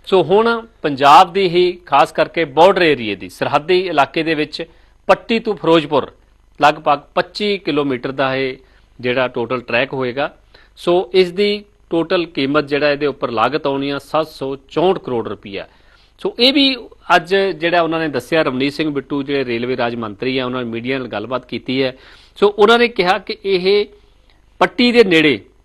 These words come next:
ਜੋ ਤਰਨਤਾਰਨ ਜ਼ਿਲ੍ਹਾ ਦੇ ਵਿੱਚ ਆਉਂਦੇ ਆ, ਘੜਿਆਲਾ ਪਿੰਡ ਹੈ, ਉੱਥੋਂ ਇਹ ਸ਼ੁਰੂ ਹੋਣਾ ਹੈ ਤੇ ਇਹ ਫਿਰੋਜ਼ਪੁਰ ਜ਼ਿਲ੍ਹੇ ਦੇ ਵਿੱਚ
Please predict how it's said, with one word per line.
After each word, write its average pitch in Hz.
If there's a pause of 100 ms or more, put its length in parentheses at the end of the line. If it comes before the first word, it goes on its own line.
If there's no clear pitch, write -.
(180)
ਜੋ 156 (140)
ਤਰਨਤਾਰਨ 165
ਜ਼ਿਲ੍ਹਾ 151
ਦੇ 156
ਵਿੱਚ 151
ਆਉਂਦੇ 139
ਆ, 156 (760)
ਘੜਿਆਲਾ 160
ਪਿੰਡ 156
ਹੈ, 170 (120)
ਉੱਥੋਂ 165
ਇਹ 190
ਸ਼ੁਰੂ 185
ਹੋਣਾ 160
ਹੈ 185 (800)
ਤੇ 175
ਇਹ 175
ਫਿਰੋਜ਼ਪੁਰ 190
ਜ਼ਿਲ੍ਹੇ 185
ਦੇ 170
ਵਿੱਚ -